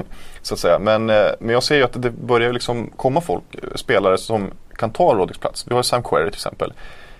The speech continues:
Eh, John Isner, absolut. Han får väl typ jobba lite grann på allting som inte är hans serve <laughs> för att han ska kunna utmana på riktigt. Milos Raonic, som faktiskt har, eh, har väldigt mycket fler vapen än sin gigantiska serve. Och det är väl inte det som är grejen med, med Andy Roddick, att i alla fall historiskt så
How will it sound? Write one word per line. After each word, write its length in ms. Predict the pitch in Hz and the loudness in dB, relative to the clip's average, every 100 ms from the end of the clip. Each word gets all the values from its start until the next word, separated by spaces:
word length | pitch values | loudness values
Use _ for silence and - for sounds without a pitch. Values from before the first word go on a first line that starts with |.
| - | -4
Eh, 280 | - 95 90 | 2 6 6
John 240 | 117 117 | 4 2
Isner, 380 | 82 - 101 95 | 0 -2 -4 -4
absolut. 440 | - - 87 90 - 107 | -6 -6 -6 -8 -12 -4
Han 120 | 110 | -2
får 140 | - 104 | 0 0
väl 120 | 101 | 0
typ 180 | 104 107 | -4 0
jobba 200 | 101 98 | 0 2
lite 100 | 101 | 0
grann 100 | 98 | -4
på 100 | - | 0
allting 260 | 98 - 95 | 0 0 -4
som 180 | 92 | -4
inte 180 | 95 - | -4 -2
är 40 | 92 | -2
hans 140 | 95 | 0
serve 420 | - - 107 101 | 2 2 2 -2
<laughs> 340 | 123 127 - - | -4 -4 -4 -4
för 240 | 127 117 | -2 -2
att 100 | 110 | 0
han 120 | 110 | 0
ska 180 | - 120 | 0 -2
kunna 200 | - 98 | 0 2
utmana 360 | 101 107 98 95 | 2 -2 -2 -2
på 100 | 101 | -2
riktigt. 200 | 95 92 - - - - - | -4 -6 -8 -18 -18 -20 -12
Milos 380 | 131 151 143 - | 0 2 2 2
Raonic, 480 | 117 67 69 - - | 2 2 -2 -6 -10
som 180 | - 110 | -6 -6
faktiskt 560 | - - 107 - - - | -6 -6 -6 -8 -8 -10
har, 540 | 107 117 127 117 104 95 | -2 2 2 4 4 4
eh, 100 | 92 - - - - | 2 -4 -14 -18 -18
har 280 | - 120 170 | 0 2 2
väldigt 220 | 101 - | 0 -2
mycket 200 | 95 - | -10 -6
fler 180 | - 135 | 0 2
vapen 280 | - - 87 | 0 -2 -4
än 100 | 92 | -4
sin 280 | - 50 - - - | -6 -8 -14 -16 -12
gigantiska 520 | 92 90 85 - - | -2 -2 0 -8 -4
serve. 320 | - - - - - - - - | -2 -2 -4 -12 -18 -18 -20 -10
Och 80 | 110 | -2
det 60 | |
är 20 | 117 | 0
väl 80 | |
inte 100 | 151 | 2
det 100 | 113 | 0
som 160 | 110 107 | 0 0
är 40 | |
grejen 280 | 101 160 120 | 0 0 2
med, 240 | 95 87 - | 0 -2 -2
med 160 | 92 | -2
Andy 160 | 90 92 | 0 0
Roddick, 420 | 120 107 - - | 0 -2 -8 -4
att 260 | 90 - - | -4 -6 -2
i 80 | 92 | 0
alla 120 | 95 | 0
fall 320 | - 104 95 - | 2 0 0 -8
historiskt 560 | 104 - 147 90 90 | -6 -4 0 0 -2
så 240 | - 95 | -2 -2